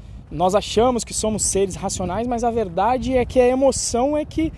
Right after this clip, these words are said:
é, é que nos leva, que leva o ser humano além, que faz você voltar no canal, é a empatia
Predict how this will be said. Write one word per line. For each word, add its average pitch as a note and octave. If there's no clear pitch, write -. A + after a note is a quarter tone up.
é, -
é -
que -
nos C4+
leva, A3
que G#3
leva B3
o B3+
ser A#3+
humano A3
além, F#3+
que G3
faz A#3+
você A#3+
voltar G3
no G3
canal, F#3
é F#3
a F#3+
empatia A3